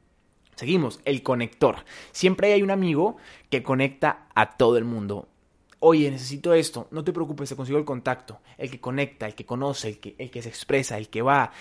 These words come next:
el que busca. Siempre hay un amigo así, que conecta.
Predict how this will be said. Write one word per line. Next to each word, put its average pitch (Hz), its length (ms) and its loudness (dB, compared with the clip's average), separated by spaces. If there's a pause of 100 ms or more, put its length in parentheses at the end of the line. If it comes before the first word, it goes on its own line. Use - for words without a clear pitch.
el 117 140 -8
que 113 100 -2
busca. 127 480 -4 (640)
Siempre 160 380 -2
hay 160 60 -2
un 151 80 -8
amigo 143 400 -6 (100)
así, - 360 -10 (240)
que - 120 -12
conecta. 131 460 -6